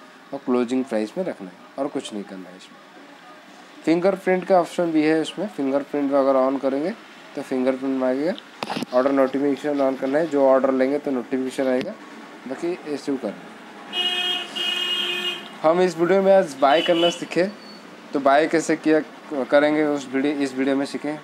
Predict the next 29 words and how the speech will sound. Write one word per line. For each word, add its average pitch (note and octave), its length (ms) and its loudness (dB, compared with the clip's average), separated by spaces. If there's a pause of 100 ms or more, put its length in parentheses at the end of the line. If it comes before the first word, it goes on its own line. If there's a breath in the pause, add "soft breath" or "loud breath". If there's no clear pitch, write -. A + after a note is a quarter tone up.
(100)
तो D3+ 180 4
बाय D#3 600 4
किस E3 220 -8
stock D#3 360 0
में D#3+ 100 -4
कैसे D#3 280 -4
करते D#3 280 -6
हैं D#3+ 140 -2
और D3+ 340 0 (580 loud breath)
कौन D3 180 0
सा D#3+ 140 -2
stock D3 400 2
में D#3 120 -2 (100)
कैसा D3 240 -4
price C3 320 2 (100)
पता C#3 200 0
लगता C3+ 280 -2
है D3 80 4
और C#3+ 120 2
सीएनसी C3+ 420 -2
में C#3 80 -2
कैसे C3+ 260 -4
invest B2 280 -4
करते B2+ 200 -6
हैं, G3 80 -6
इस C3 200 -4
video C3 220 0
में C#3 100 0
हम, B2+ 180 -6